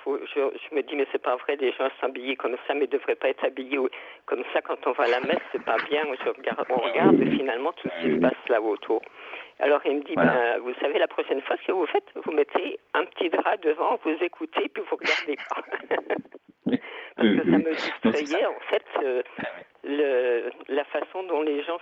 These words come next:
Speaker 1: se, se comportaient. Au lieu de, de me concentrer sur la messe, eh ben, voilà,
Speaker 2: Ah,
Speaker 1: je
Speaker 2: c'est
Speaker 1: me
Speaker 2: bien aussi
Speaker 1: concentrais
Speaker 2: d'avoir
Speaker 1: sur
Speaker 2: son
Speaker 1: ce qui se
Speaker 2: missel.
Speaker 1: passait autour. C'est compliqué de
Speaker 2: Ouais.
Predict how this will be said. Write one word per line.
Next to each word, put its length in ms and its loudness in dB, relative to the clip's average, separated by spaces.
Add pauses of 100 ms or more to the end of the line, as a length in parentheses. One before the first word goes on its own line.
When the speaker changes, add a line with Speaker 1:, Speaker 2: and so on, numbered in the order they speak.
(120)
Speaker 1:
se, 260 0 (140)
se 60 -2
comportaient. 640 -2 (360)
Au 120 0
lieu 240 -2
de, 460 0 (440)
de 80 -6
me 60 -6
concentrer 580 -6
sur 140 -2
la 120 -4
messe, 160 -2 (180)
eh 60 -4
ben, 120 -4 (1500)
voilà, 160 0
Speaker 2:
Ah, 40 2
Speaker 1:
je 60 -4
Speaker 2:
c'est 80 6
Speaker 1:
me 60 8
Speaker 2:
bien 160 4
aussi 180 4
Speaker 1:
concentrais 100 6
Speaker 2:
d'avoir 220 4
Speaker 1:
sur 120 -4
Speaker 2:
son 80 -6
Speaker 1:
ce 60 -2
qui 60 -
se 100 6
Speaker 2:
missel. 140 12
Speaker 1:
passait 100 -2
autour. 360 -8 (100)
C'est 80 -8
compliqué 560 -6
de 360 -2 (240)
Speaker 2:
Ouais. 80 -6